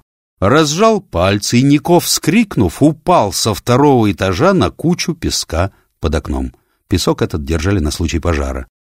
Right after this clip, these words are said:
Давгелла вытер руки, вернулся к своей кассе и сказал: «Предупреждаю всех,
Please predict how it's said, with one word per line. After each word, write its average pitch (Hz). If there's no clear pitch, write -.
Давгелла 165
вытер 127
руки, 107
вернулся 139
к -
своей 80
кассе 139
и 117
сказал: 73
«Предупреждаю 98
всех, 92